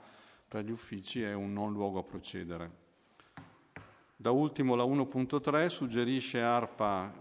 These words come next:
eh, che nel parcheggio mezzi pesanti che è collocato, collocato nella parte a nord dell'intervento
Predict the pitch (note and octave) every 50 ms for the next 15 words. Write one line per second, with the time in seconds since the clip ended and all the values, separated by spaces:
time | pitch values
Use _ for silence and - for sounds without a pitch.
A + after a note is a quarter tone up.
0 | - G#2 A2 G#2+ G2 G2 G2+ G2+ G#2+ G#2 G2+ G#2 G2+ G2 F#2+ G2 G2 - - -
1 | C#3 C#3 C#3 C#3 C3 B2+ - - A#2 A2+ A#2 A#2 A2+ - - A#2 A2 - - C3
2 | C3+ C3+ A#2+ B2+ A#2+ A#2 A#2+ A#2+ A#2+ A#2 B2 A#2 - A#2+ A2 G#2 A#2 A#2 B2 B2
3 | A#2+ - - G#2 - - A2 G#2+ - - A2 G#2+ G#2 G2+ G2+ G#2+ A2 - - -
4 | - - - G#2+ G#2+ G2+ - B2 A#2+ A#2+ - A#2 A2 G#2+ G2+ - - - G#2+ G#2+
5 | G#2+ - - G#2+ G#2 G#2+ A2 A#2 A2+ G#2 G#2 G#2 F#2+ F#2 G2 F#2+ F#2+ G2+ G2 F#2+
6 | - G2+ G2 F#2+ G#2+ A2+ A2+ A#2 G#2+ - - F#2+ E2+ E2